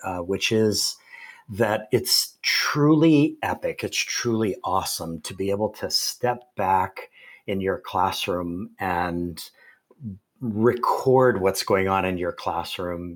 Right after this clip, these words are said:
using still photos and video.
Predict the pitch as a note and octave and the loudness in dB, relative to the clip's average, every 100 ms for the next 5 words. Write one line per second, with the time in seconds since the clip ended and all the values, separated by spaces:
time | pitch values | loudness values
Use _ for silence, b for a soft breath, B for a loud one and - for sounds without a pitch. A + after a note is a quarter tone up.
0 | E2+ F#2+ F#2+ F#2 G2 F#2 F#2 F2+ B B | -8 -4 -2 -2 -2 -2 -4 -6 B B
1 | B - - A#2 G#2+ - G2 G2 F#2 F#2 | B -8 2 4 4 4 4 6 4 4
2 | F2+ - - F2+ F2+ F2+ E2+ - F#2+ F#2+ | 2 -4 -4 -4 -4 -4 -8 -4 -2 -2
3 | E2 | -4